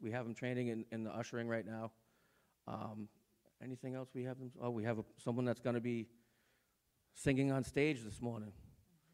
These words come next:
But they're all in training, and we will strive for excellence.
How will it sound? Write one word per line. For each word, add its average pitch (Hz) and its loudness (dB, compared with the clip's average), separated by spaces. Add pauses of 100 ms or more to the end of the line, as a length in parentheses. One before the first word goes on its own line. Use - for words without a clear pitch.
(420)
But - 4
they're 170 12
all 190 12
in 185 10
training, 165 6 (960)
and 123 -2
we 131 6
will 143 4
strive 139 4
for 123 4
excellence. 98 -2